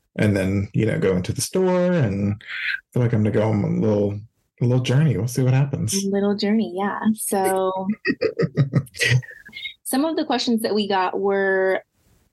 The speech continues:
Speaker 2: for, like, specifically for each of us, and then some for both. So I think we should just start with the ones for both of us.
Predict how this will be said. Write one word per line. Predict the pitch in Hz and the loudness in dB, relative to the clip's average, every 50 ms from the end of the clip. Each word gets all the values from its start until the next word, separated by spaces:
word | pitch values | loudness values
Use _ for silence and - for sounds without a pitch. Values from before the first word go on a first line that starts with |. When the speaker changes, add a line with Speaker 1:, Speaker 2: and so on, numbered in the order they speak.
| - 208 - | -14 -10 -4
Speaker 2:
for, | 233 214 208 202 202 196 190 190 185 190 | -2 0 0 0 0 0 0 0 0 0
like, | 190 185 185 185 | 0 0 -2 -2
specifically | - - 208 202 220 190 202 208 208 202 | -2 -4 -4 -2 -2 -2 0 0 0 -2
for | 202 - 196 185 160 | 0 0 -2 -2 -2
each | - - 196 190 - - | -2 -4 -6 -4 -2 -2
of | 202 185 | 0 0
us, | 185 180 185 202 214 - | 0 0 0 -2 -2 -2
and | - 196 | -2 0
then | 190 190 185 190 | 0 0 0 0
some | - 196 190 190 185 190 | 0 0 0 0 0 -2
for | - 208 190 | -2 -2 -2
both. | 185 - 180 165 160 180 220 214 - | -2 -2 -2 0 0 0 -2 -2 -2
So | - 208 185 185 185 180 | -2 0 0 2 0 0
I | - - 185 | 0 -2 -2
think | 202 208 196 196 | 0 -2 0 0
we | 202 196 | 0 0
should | - 196 185 | 0 -2 -2
just | - 190 190 - | -2 -2 -2 -2
start | - - 180 175 - - | -2 0 -2 0 0 -2
with | 185 185 | -2 -2
the | - 180 | -2 -2
ones | 175 175 170 170 175 180 | 0 0 -2 -2 -2 -2
for | - 185 | -2 -2
both | - - 220 233 254 254 - | -2 -2 0 0 0 0 -2
of | 240 202 175 | -4 -2 0
us. | 160 156 151 160 202 233 254 - - - - - - | 0 0 0 0 0 0 -2 -2 -2 -2 -2 -4 -6